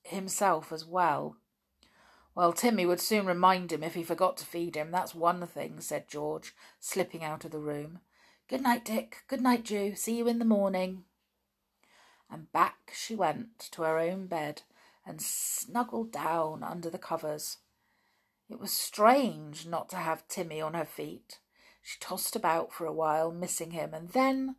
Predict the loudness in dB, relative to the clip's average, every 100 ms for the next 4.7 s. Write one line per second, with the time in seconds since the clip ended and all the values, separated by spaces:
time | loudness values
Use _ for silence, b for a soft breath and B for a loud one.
0 | b b b _ -20 2 8 8 8 2
1 | -2 -4 -14 -20 -4 0 0 -2 -10 -8
2 | -6 -6 -8 -8 -6 -8 -16 _ _ _
3 | _ _ b b b b b b -14 0
4 | 8 8 8 -4 _ -14